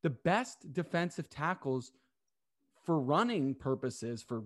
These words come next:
run blocking purposes, tend to be the largest. And he just doesn't seem to do that. And his small stature doesn't seem to allow him to get to the quarterback either. So there's definitely some concern there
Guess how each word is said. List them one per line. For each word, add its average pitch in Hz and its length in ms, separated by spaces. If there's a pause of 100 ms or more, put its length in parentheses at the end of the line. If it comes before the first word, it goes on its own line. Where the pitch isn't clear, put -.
run 151 260
blocking 156 580
purposes, 131 520 (280)
tend 247 240
to 240 100
be 202 160
the 170 120
largest. 147 720 (360)
And 147 180
he 190 160
just 156 320
doesn't 160 380
seem 170 240
to 131 80
do 131 200
that. 185 300 (440)
And 165 140
his 175 140
small 202 260
stature 208 580 (220)
doesn't 202 260
seem 202 200
to 190 100
allow 185 300
him 180 120
to 170 80
get 180 160
to 180 80
the 160 80
quarterback 175 520
either. 156 380
So 143 320 (340)
there's 175 180
definitely 202 320
some 156 240
concern 160 680
there 123 300